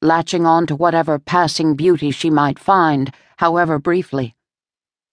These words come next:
A snatch of a symphony, the scent of lilac, the pale shimmer of the summer sun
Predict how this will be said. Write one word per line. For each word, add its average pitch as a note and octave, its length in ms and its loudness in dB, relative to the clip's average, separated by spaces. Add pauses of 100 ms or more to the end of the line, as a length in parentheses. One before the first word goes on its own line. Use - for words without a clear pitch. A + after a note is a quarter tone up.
(140)
A G3 80 0
snatch G3 420 -2
of D#3 100 -2
a D3+ 60 -4
symphony, C3+ 580 -4 (520)
the F#3 60 -2
scent G#3+ 300 0
of F3+ 100 -2
lilac, F#3 420 0 (720)
the D3 80 -6
pale E3+ 340 0
shimmer D#3 440 -2
of C3 120 -4
the D3 80 -2
summer E3 340 0
sun D3+ 420 0